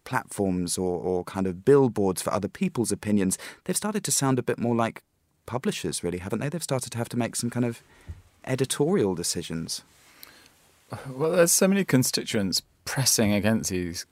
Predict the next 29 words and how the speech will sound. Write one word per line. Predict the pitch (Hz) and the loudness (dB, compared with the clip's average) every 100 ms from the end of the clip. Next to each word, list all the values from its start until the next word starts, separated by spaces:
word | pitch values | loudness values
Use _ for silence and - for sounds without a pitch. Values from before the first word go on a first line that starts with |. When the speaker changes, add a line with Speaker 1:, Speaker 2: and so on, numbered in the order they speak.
| - | -10
Speaker 2:
companies. | 98 82 82 92 113 - | -6 -6 -4 -6 -6 -8
Uh, | |
you, | 104 110 113 - | -6 -6 -8 2
first | 147 131 | 4 6
of | |
all, | 110 | 4
we | 104 | 4
have | 107 110 | 2 0
to | 104 | 4
remember | 101 101 | 6 6
that | 95 78 - | 4 2 0
m-, | 107 110 104 | -2 0 4
these | 113 107 113 - | 4 4 0 2
businesses | 117 110 - 95 | 4 4 2 2
tend | - 101 | 2 2
to | 90 | 2
sit | 101 | 2
in | 98 92 | 2 2
liberal | 95 98 | 2 2
cities | 90 139 135 120 101 | 2 2 4 4 2
where | 98 98 | 2 4
their | 92 | 4
headquarters | 87 98 - 107 101 95 | 2 0 0 -2 0 2
are. | 95 95 - - - | 4 2 -2 -18 -8
They're | - | -2
full | 101 - 123 110 107 | -2 2 6 8 6
of | - 101 | 2 0
staff | - 120 107 101 101 - - - - | 4 8 8 10 6 2 -16 -20 -6
who | - 113 110 | 4 6 6